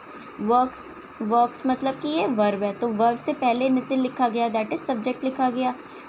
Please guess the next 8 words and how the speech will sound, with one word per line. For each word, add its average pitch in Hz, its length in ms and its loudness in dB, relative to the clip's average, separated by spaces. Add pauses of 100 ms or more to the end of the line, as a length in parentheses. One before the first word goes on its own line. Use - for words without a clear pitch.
और 233 100 4
ये 269 320 2
in 262 160 6
a 311 80 6
hospital, 208 760 0
ये 233 160 0
बाकी 214 640 2 (440)
predicate। 220 500 2